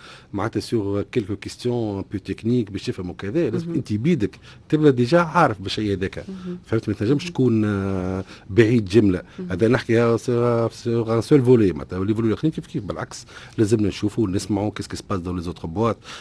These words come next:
Speaker 1: وهذاك علاش في الارفورك ديما عندنا des événements pareils,
Speaker 2: مهم.
Speaker 1: le partage de l'expérience, des, des pratiques، باش نشوفوا، آه، كل واحد اش قاعد يعمل، ونحاولوا بالعكس كان انا مؤخر شويه في كل بارتي هذيك جو دو افونسي، au contraire معناتها.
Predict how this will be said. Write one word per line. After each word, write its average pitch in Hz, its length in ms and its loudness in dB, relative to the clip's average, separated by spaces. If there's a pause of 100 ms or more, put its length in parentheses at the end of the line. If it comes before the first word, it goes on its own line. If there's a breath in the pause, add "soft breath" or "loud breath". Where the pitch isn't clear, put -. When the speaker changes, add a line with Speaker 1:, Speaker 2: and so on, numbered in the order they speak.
(140 loud breath)
Speaker 1:
وهذاك 90 240 -2
علاش 95 180 -2
في - 80 -10
الارفورك 95 380 -4
ديما 90 280 -6
عندنا 87 260 -4
des 90 180 -4
événements 92 380 -2
pareils, 110 580 0
Speaker 2:
مهم. 85 160 -8
Speaker 1:
le 80 120 -12
partage 92 220 -6
de 85 100 -8
l'expérience, 110 720 -4
des, 87 280 -8
des - 140 -10
pratiques، 117 360 -4 (300 loud breath)
باش 120 160 0
نشوفوا، 139 580 2
آه، 135 720 2
كل 117 200 -2
واحد 113 160 0
اش - 100 -12
قاعد 110 260 -6
يعمل، 120 340 0 (260 loud breath)
ونحاولوا 123 380 0
بالعكس - 240 -6
كان 95 160 -6
انا 95 360 -4 (480 loud breath)
مؤخر 101 260 4
شويه 113 240 2
في - 140 -4
كل 95 120 -4
بارتي 95 380 -2
هذيك 82 220 -4
جو 120 120 0
دو 131 180 4
افونسي، 120 360 0
au - 360 -12
contraire 98 300 -4
معناتها. 69 240 -10